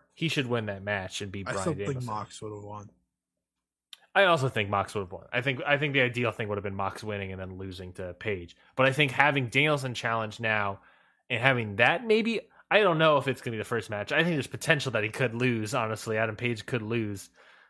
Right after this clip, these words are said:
Speaker 1: Um,
Speaker 2: I think
Speaker 1: I don't think it's
Speaker 2: every
Speaker 1: happening, though.
Speaker 2: match there'll be a chance, like, you'll have that, like,
Speaker 1: Yeah.
Speaker 2: sort of doubt that
Speaker 1: He's Naito.
Speaker 2: Hangman will lose. Yeah, he is Naito.
Speaker 1: At the end of the day.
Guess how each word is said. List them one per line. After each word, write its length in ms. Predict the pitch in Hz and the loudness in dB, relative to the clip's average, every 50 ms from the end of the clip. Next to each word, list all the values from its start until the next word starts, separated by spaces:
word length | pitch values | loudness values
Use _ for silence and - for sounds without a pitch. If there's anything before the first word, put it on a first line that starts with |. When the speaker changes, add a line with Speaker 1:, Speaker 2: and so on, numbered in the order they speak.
| _ _ | _ _
Speaker 1:
Um, 640 | - 127 123 120 120 117 113 110 110 107 104 101 - _ - | 0 2 2 4 4 2 0 0 -2 -6 -10 -14 -16 _ -2
Speaker 2:
I 120 | 139 165 | -2 0
think 240 | 185 214 220 202 - - _ _ 135 135 160 _ _ _ _ _ _ _ - - | 2 4 2 2 0 -6 _ _ -20 -20 -20 _ _ _ _ _ _ _ -4 0
Speaker 1:
I 40 | 147 | 0
don't 100 | 156 160 | 2 2
think 120 | 143 143 | 2 2
it's 80 | 127 139 | 2 2
Speaker 2:
every 220 | 135 117 113 147 | 2 2 2 2
Speaker 1:
happening, 80 | 143 135 | 0 -2
though. 40 | 131 | -4
Speaker 2:
match 640 | 120 117 113 104 98 - - - - - - - _ - | -6 -6 -8 -10 -12 -12 -12 -12 -10 -10 -12 -14 _ -12
there'll 220 | 120 120 113 113 | -8 -8 -8 -8
be 160 | 110 110 110 | -8 -8 -10
a 40 | 104 | -10
chance, 420 | 98 - - - 107 101 98 95 - _ _ _ - | -10 -12 -12 -12 -10 -10 -10 -12 -16 _ _ _ -12
like, 300 | 113 107 104 101 - - | -10 -10 -10 -10 -12 -10
you'll 140 | 123 117 | -10 -8
have 260 | 101 117 113 107 110 117 | -8 -8 -10 -10 -10 -10
that, 180 | 113 104 95 95 | -12 -12 -10 -10
like, 220 | 98 101 107 - _ _ _ _ _ _ _ _ _ _ - - | -10 -12 -12 -14 _ _ _ _ _ _ _ _ _ _ -10 -4
Speaker 1:
Yeah. 60 | 127 | 0
Speaker 2:
sort 180 | 151 156 143 123 | 2 2 2 0
of 80 | 117 104 _ _ | -4 -10 _ _
doubt 340 | - 117 107 107 101 92 - _ _ _ | -8 -6 -4 -4 -6 -8 -10 _ _ _
that 260 | 107 98 98 95 - _ _ _ _ _ _ _ _ _ _ _ | -8 -8 -8 -10 -12 _ _ _ _ _ _ _ _ _ _ _
Speaker 1:
He's 180 | _ 185 185 165 | _ -6 -4 0
Naito. 260 | 202 214 214 127 120 | 2 2 2 2 0
Speaker 2:
Hangman 420 | - 113 117 110 110 104 95 98 - _ _ _ _ _ _ _ | -2 -4 -4 -6 -10 -10 -12 -14 -18 _ _ _ _ _ _ _
will 140 | - 110 104 | -10 -10 -10
lose. 520 | 98 101 101 98 98 98 98 - - - - | -10 -12 -12 -12 -12 -12 -16 -18 -20 -10 -4
Yeah, 360 | 160 196 247 269 269 262 233 175 | 0 2 2 4 4 2 2 2
he 160 | 180 202 220 | 2 2 2
is 200 | 226 214 185 170 | 0 0 0 -2
Naito. 580 | 147 139 127 117 - - 123 110 101 101 110 _ | -4 -4 -6 -6 -8 -8 -8 -8 -8 -8 -10 _
Speaker 1:
At 100 | - 127 131 | -16 -10 -8
the 80 | 147 | -6
end 120 | 165 170 123 | -6 -6 -6
of 60 | 104 | -6
the 60 | 123 | -6
day. 180 | 131 110 98 | -6 -8 -10